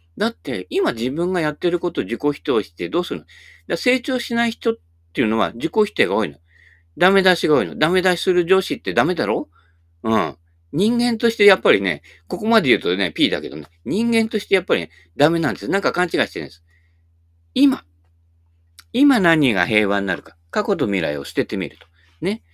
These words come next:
ね、そういうこと。所有欲を捨ててみると。ね。あなたのものは僕のもの。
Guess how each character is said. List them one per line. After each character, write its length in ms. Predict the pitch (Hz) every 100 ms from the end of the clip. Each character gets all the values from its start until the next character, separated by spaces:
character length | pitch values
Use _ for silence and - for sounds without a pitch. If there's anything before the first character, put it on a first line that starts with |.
| _ _ _
ね、 120 | 90
そ 120 | - 117
う 40 |
い 20 |
う 20 | -
こ 120 | -
と。 140 | - -
所 220 | - 190
有 200 | 240 233
欲 220 | 90 -
を 100 | 71
捨 80 | -
て 100 | 110
て 120 | 104
み 100 | 85
る 80 | -
と。 80 | _ _ _
ね。 180 | 151 180 _ _
あ 80 | 165
な 100 | 180
た 120 | 156
の 80 | 123
も 120 | 127
の 100 | 208
は 80 | 175
僕 220 | 117 110
の 80 | 85
も 120 |
の。 60 | 73